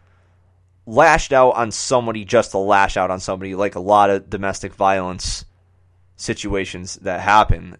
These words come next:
And this wasn't really domestic violence per se, you know, 'cause it's not in the house. It's not, it's not, you know, you're not in a relationship there, and it's not that, this is more of kind of an assault,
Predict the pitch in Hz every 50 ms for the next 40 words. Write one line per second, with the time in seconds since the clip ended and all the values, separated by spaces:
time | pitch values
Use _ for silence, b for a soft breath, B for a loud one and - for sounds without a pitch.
0 | _ - 104 113 127 147 - 208 185 160 151 147 135 127 113 113 104 107 120 123
1 | 113 - - 98 98 95 113 110 113 113 107 101 95 95 - - - 92 - -
2 | - 92 85 82 85 95 98 95 92 - - 110 101 95 - 120 113 85 98 104
3 | 98 95 - 120 120 98 76 - - - - - B B B B B B B B
4 | B B B - 101 - 120 123 117 117 - - 117 98 - 113 113 110 - -
5 | _ 117 110 104 101 101 98 107 107 110 104 95 104 104 98 95 98 104 110 113
6 | 110 - - 107 - - 110 104 - _ 110 107 107 104 104 101 95 92 - -
7 | 107 104 101 101 95 95 - - _ _ _ _ _ _ _ _ _ _ _ _
8 | _ _ _ _ _ _ _ _ _ _ _ _ - - _ b b b b 135
9 | 127 120 101 127 123 - 147 123 110 123 127 127 127 123 113 - - 127 117 113
10 | 110 107 107 98 95 92 - - - - - - - 104 117 123 120 - _